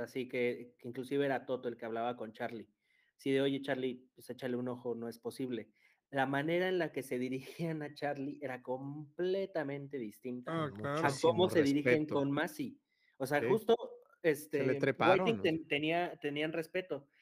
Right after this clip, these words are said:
Speaker 1: Acá les aventaban a los, a los directores deportivos y Ron Meadows, así, los gritos que le metió.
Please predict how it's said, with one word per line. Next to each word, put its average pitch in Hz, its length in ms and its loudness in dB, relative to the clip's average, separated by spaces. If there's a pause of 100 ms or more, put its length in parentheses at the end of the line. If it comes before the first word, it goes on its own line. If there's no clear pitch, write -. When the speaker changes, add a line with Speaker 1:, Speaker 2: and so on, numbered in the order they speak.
(140)
Speaker 1:
Acá 165 280 0
les 247 180 0
aventaban 160 520 2
a 165 60 0
los, 127 340 -4
a 127 180 -2
los 127 720 -6
directores 139 500 -4
deportivos 156 680 -6 (240)
y 147 120 -4
Ron 170 220 2
Meadows, 214 320 0
así, 160 240 -2
los 147 280 -2
gritos 202 360 -4
que 165 100 -6
le 160 80 -2
metió. 185 320 -4